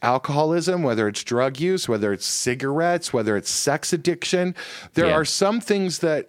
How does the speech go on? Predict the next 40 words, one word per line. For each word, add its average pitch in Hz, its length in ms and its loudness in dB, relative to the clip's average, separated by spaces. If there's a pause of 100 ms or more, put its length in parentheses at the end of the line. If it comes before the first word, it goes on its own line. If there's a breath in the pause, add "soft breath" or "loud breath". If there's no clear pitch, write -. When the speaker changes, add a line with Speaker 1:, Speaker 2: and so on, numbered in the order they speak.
Speaker 1:
um, 127 380 0
are 139 180 2
worth 151 400 0
working 135 520 0
through 104 400 0
in 123 200 0
your 123 160 2
artistic 120 640 0
life. 101 540 0 (440 loud breath)
Speaker 2:
Yeah. 113 300 0 (260)
Speaker 1:
And 160 380 2
I 170 220 4
have 165 340 2
told 180 460 2
young 165 260 2
musicians 151 600 -2
this, 156 200 -2
and 143 140 2
I 131 80 2
know 127 240 0
this 147 240 -2
is 127 220 -4 (460)
a 156 120 0
horrible 202 580 2
thing 175 260 0
from 156 240 0
Uncle 139 280 0
Michael. 98 500 -4 (100)
I 143 140 4
get 147 260 0
it, - 240 -10
okay? 113 360 0 (240 loud breath)
But 123 160 2
I'm 123 100 0
gonna 139 320 2
tell 160 260 0
it 117 120 -4
to - 120 -6
you 131 140 2
anyway. 95 480 0